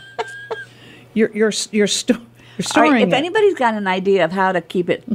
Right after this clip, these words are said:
Speaker 1: <laughs> fluid or, or at least gelish,
Speaker 2: Mm-hmm.
Speaker 1: how do you do that? Because every time I buy honey and, and, and I don't use it for a while, it
Speaker 2: Mm-hmm.
Speaker 1: gets so hard you can't get it out of the jar.
Speaker 2: Yeah,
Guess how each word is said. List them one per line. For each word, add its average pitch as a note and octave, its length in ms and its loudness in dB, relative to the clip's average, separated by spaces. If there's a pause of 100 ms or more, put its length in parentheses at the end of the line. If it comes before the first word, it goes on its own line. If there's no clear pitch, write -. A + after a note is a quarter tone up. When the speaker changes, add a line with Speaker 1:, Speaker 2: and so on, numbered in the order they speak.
(140)
Speaker 1:
<laughs> - 220 -10
fluid F3+ 720 2 (800)
or, D3+ 300 2
or D3+ 180 2
at A#2+ 180 0
least E3+ 380 -2
gelish, C3 600 -2
Speaker 2:
Mm-hmm. A3 420 2 (1120)
Speaker 1:
how D4+ 260 0
do E4 80 2
you C#4 100 0
do C4 240 0
that? A3 220 2
Because F#3+ 340 -2
every A#3 240 -2
time C4+ 240 -2
I A#3 100 0
buy G#3+ 220 -2
honey G#3+ 340 -2
and, F3 300 -6
and, F3+ 160 -2
and F3 220 -2
I C#3+ 160 -2 (260)
don't G3+ 240 -2
use G#3 160 0
it A#3 140 -4
for A#3+ 100 -2
a A#3 80 0
while, A#3 460 -2
it F#3 160 -2
Speaker 2:
Mm-hmm. E3+ 140 -4
Speaker 1:
gets F#3 180 0
so C4+ 320 -2
hard C4+ 520 -4
you C4 100 -2
can't D4 280 -4
get C4 140 -2
it B3 160 -2
out A3 160 -4
of A3+ 100 -6
the A3 80 -8
jar. B3 220 -2
Speaker 2:
Yeah, F3+ 220 -2